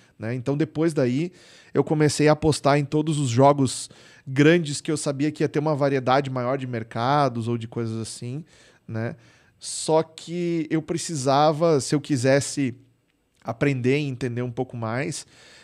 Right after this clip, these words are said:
eu precisava buscar por eventos, por campeonatos regulares,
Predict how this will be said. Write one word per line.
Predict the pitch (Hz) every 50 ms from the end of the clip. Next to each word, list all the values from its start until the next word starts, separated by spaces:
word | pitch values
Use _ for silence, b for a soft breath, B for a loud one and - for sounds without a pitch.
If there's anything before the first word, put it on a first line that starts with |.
| B B
eu | 135
precisava | 131 - 147 - - 131 135 131 131 147
buscar | 139 143 147 - - - 135 117 135
por | 127 - 147 147 156 156 - -
eventos, | 151 160 139 123 131 131 135 143 143 - 160 151 -
por | - 135 131
campeonatos | - 147 135 131 147 135 127 123 123 123 131 131 - - 156 156 151 - - - - 143
regulares, | 127 143 151 143 151 151 143 143 151 147 131 113 104 - - - -